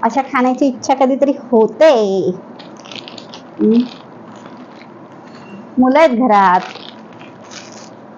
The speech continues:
चहा करायची आणि शेजाऱ्याला म्हणायचं, "द्या ओ बिस्किट, द्या ओ बटर, द्या ओ चहा," असं नसतं. काही काही लोक तीन चार वाजले की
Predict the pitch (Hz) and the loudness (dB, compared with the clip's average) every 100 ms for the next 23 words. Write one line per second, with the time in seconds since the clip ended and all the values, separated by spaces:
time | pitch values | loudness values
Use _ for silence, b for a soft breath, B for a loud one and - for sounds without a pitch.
0 | - - 254 262 262 254 269 269 277 254 | -6 0 0 2 4 4 4 2 2 2
1 | 262 254 254 262 247 240 233 233 247 247 | 2 4 4 4 4 4 2 4 6 6
2 | 277 294 277 - 277 269 247 247 254 277 | 6 6 2 0 0 2 4 6 6 6
3 | 294 269 262 269 262 233 247 262 269 285 | 6 4 4 4 6 4 4 6 6 6
4 | 285 277 233 208 - - - - - - | 4 2 2 0 -8 -20 -20 -20 -18 -18
5 | - - 233 262 254 240 226 - 262 240 | -18 -14 -8 -2 0 0 -2 -4 0 2
6 | 190 - 196 - - - - - - - | 0 -4 -10 -16 -20 -20 -20 -20 -18 -14
7 | - - - - - - - - - 233 | -10 -12 -12 -20 -20 -20 -20 -18 -6 0
8 | 247 269 269 269 285 285 285 294 277 285 | 2 4 4 4 4 4 4 4 6 6
9 | 269 285 294 | 4 2 2